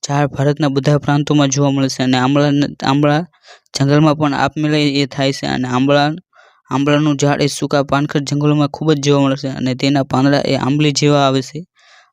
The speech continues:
અને તેના પર એ દિવાળી એટલે કે કારતક મહિને ફળ લાગી જાય છે અને તે ફળ આપણને પોષ મહિના સુધી એ બજારમાં વેચતા જોવા મળે છે. અને આંબળા એ શરીરને મજબૂત કરનાર,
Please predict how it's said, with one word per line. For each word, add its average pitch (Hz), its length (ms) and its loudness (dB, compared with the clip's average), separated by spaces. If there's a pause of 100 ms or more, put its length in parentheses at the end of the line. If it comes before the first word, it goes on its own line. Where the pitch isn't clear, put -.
અને 143 140 0
તેના 143 280 0
પર 147 240 0
એ 135 120 -2
દિવાળી 139 400 2
એટલે 143 180 -2
કે 143 120 0
કારતક 135 440 -4
મહિને 143 320 -4
ફળ 143 300 0
લાગી 143 280 0
જાય 143 160 -2
છે 135 140 -8
અને 131 220 -4
તે 131 180 -8
ફળ 139 240 -4
આપણને 139 400 -2
પોષ 135 360 -2
મહિના 147 240 0
સુધી 139 360 0
એ 135 100 -2
બજારમાં 139 400 0
વેચતા 139 380 -2 (140)
જોવા 143 300 0
મળે 143 200 0
છે. 143 160 -10 (580)
અને 131 160 2
આંબળા 135 360 0
એ 143 120 -2
શરીરને 139 400 -2
મજબૂત 139 380 0
કરનાર, 151 340 0